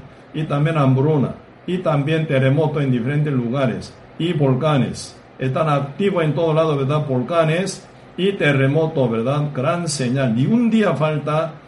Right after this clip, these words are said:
de temblar el mundo entero. Sí, en historia humana siempre existía, pero no tan seguido como hoy en día, jamás. Debía haber pasado mil novecientos cuarenta y ocho, ¿verdad? Se pasa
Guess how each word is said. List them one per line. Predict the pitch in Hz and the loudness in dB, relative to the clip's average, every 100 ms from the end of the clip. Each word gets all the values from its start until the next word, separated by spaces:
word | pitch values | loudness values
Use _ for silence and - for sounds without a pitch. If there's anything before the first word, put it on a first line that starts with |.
| - | -8
de | 120 117 170 196 - - - - | -4 0 0 0 -4 -10 -10 0
temblar | 147 131 165 160 | 4 6 6 4
el | 135 | 4
mundo | 127 147 131 110 | 2 2 2 0
entero. | 104 92 101 92 - - - - - - | -2 -6 -10 -12 -16 -20 -20 -20 -20 -20
Sí, | - 202 | -6 -2
en | 202 180 | 0 2
historia | 147 139 180 180 | 0 2 0 0
humana | 160 185 151 | 0 0 0
siempre | 165 180 185 | -2 -2 0
existía, | 143 139 - 160 123 - - - | 0 -2 -2 -2 -4 -6 -16 -8
pero | 151 143 | 0 2
no | 143 180 | 2 2
tan | 180 175 175 | 0 -2 0
seguido | 143 143 156 127 | -2 -2 -2 -2
como | 139 127 | -2 0
hoy | 117 | 0
en | 110 | 0
día, | 110 131 - - | 0 -2 -4 -8
jamás. | 110 131 120 - - - - - - - | -6 -4 -4 -8 -16 -20 -20 -20 -14 -2
Debía | 147 139 | 2 4
haber | 185 202 196 | 4 4 4
pasado | 165 151 180 175 | 4 4 2 2
mil | 156 185 165 175 175 - - - - | 2 0 0 -4 -8 -12 -20 -18 -4
novecientos | 135 143 147 185 185 170 | -2 2 2 2 0 0
cuarenta | 151 160 175 160 | 0 0 0 2
y | 156 | 2
ocho, | 160 143 - 127 143 | 2 2 0 0 0
¿verdad? | 123 120 139 117 | -2 -2 -2 -4
Se | - 165 180 | -2 -2 -2
pasa | - 151 151 - 147 156 | 0 0 2 0 0 0